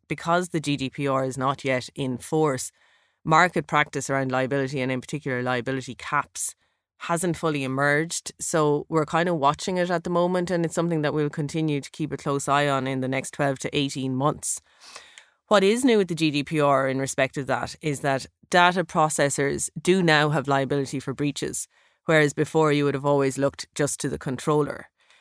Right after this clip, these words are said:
So essentially now you look to both, and this could potentially lead to some tension in the relationship between processors and controllers. And that's most likely, I suppose, to manifest itself if you're renegotiating the data processing agreement.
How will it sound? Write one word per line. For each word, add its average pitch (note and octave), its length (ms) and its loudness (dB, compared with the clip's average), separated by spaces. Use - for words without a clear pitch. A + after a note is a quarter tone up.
So E3+ 380 4
essentially G3+ 400 2
now D#3 140 2
you C#3+ 140 0
look D3 220 -2
to D3 120 -8
both, D#3+ 520 2
and D3+ 300 0
this A3 200 2
could B3 240 0
potentially E3+ 480 0
lead D3 180 -2
to - 80 -10
some C#3+ 460 -2
tension F3 400 0
in C#3+ 100 0
the C#3+ 80 -2
relationship C#3+ 560 -4
between C#3+ 320 -4
processors C#3+ 720 -2
and C#3+ 160 -4
controllers. D3 640 -4
And D#3 140 0
that's E3 180 2
most D#3+ 240 2
likely, D#3 380 0
I C#3+ 120 -2
suppose, D3 320 -2
to D#3+ 100 -4
manifest D#3 580 -2
itself D3 580 -6
if D3+ 200 -4
you're D3 320 0
renegotiating D3+ 1000 -2
the C#3 80 -6
data C#3+ 300 -4
processing D3+ 600 -2
agreement. C#3+ 640 -10